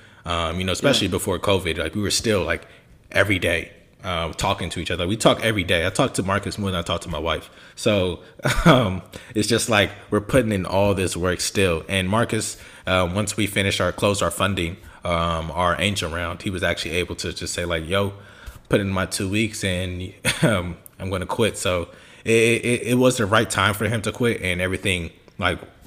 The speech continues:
Speaker 1: panned out perfectly.
Speaker 2: That's awesome, man. That's, that's amazing to hear. So you quit your job.
Speaker 1: Mm-hmm.
Speaker 2: You jump into something that you didn't know what was gonna go on, but you believed in it.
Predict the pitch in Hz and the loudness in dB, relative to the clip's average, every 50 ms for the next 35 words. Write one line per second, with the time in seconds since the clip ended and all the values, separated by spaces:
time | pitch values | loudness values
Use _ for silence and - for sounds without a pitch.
0 | - - _ - - 101 92 90 82 90 85 80 - - 92 85 - - 90 - | -20 -16 _ 2 4 4 4 4 4 2 2 2 0 0 -2 -2 -2 -4 -8 -10
1 | - - - - _ _ _ _ - - - _ _ _ _ - 123 120 - - | -12 -14 -14 -18 _ _ _ _ -20 -20 -20 _ _ _ _ -12 -12 -10 -10 -10
2 | 107 113 113 - - - 107 110 110 110 107 110 - - - _ _ - 127 117 | -8 -8 -8 -8 -10 -10 -12 -12 -12 -12 -12 -14 -14 -18 -20 _ _ -12 -10 -10
3 | - - - - 123 127 127 123 143 135 127 127 120 117 117 117 113 113 117 117 | -10 -10 -12 -8 -4 -4 -2 0 0 0 2 2 0 0 -2 -2 -2 -2 -2 -2
4 | 113 113 110 110 - - _ - - - 127 127 123 120 113 113 - - _ _ | -4 -4 -6 -8 -12 -16 _ -20 -8 -4 -2 0 0 0 -2 -4 -8 -16 _ _
5 | _ _ _ _ _ _ _ _ _ - - _ - - - - - - - - | _ _ _ _ _ _ _ _ _ -20 -20 _ -20 -20 -20 -20 -20 -20 -20 -20
6 | - - - - - _ _ _ _ - _ _ _ _ _ _ _ _ _ _ | -20 -20 -20 -20 -20 _ _ _ _ -20 _ _ _ _ _ _ _ _ _ _
7 | _ _ - 135 135 123 - 170 175 180 165 151 120 120 113 92 - - - - | _ _ 0 2 2 4 6 6 6 6 4 2 2 2 0 -2 -4 -6 -12 -18
8 | _ _ _ _ _ _ _ _ 123 120 113 117 117 120 - - - _ _ _ | _ _ _ _ _ _ _ _ 2 4 6 6 4 2 0 -4 -14 _ _ _
9 | _ _ _ _ _ _ _ _ _ _ _ _ _ _ _ _ _ _ _ _ | _ _ _ _ _ _ _ _ _ _ _ _ _ _ _ _ _ _ _ _
10 | _ _ _ _ - 104 117 117 113 117 123 - 151 147 156 151 - 165 151 143 | _ _ _ _ -10 -8 -8 -8 -8 -10 -2 2 4 4 4 4 2 2 0 0
11 | 135 - 139 131 - - 123 123 123 123 123 120 120 123 120 113 107 107 123 135 | 0 -2 -2 -2 -2 -2 -2 -2 -2 -2 -2 -2 0 -2 -2 -2 -2 0 0 2
12 | 147 151 135 127 123 120 123 120 113 113 107 120 117 110 110 110 107 107 107 107 | 2 2 2 0 0 0 0 0 -2 -2 -2 -2 -2 -2 -2 -2 -2 -2 -2 -2
13 | 107 110 113 120 113 - 147 - 113 98 82 92 113 117 113 117 110 110 117 113 | -4 -4 -4 -6 -8 -8 -6 -4 -4 -4 -4 -4 -4 -4 -4 -4 -4 -4 -2 0
14 | 120 127 123 110 107 107 101 104 101 95 - | 0 2 0 0 -2 -4 -6 -6 -8 -10 -14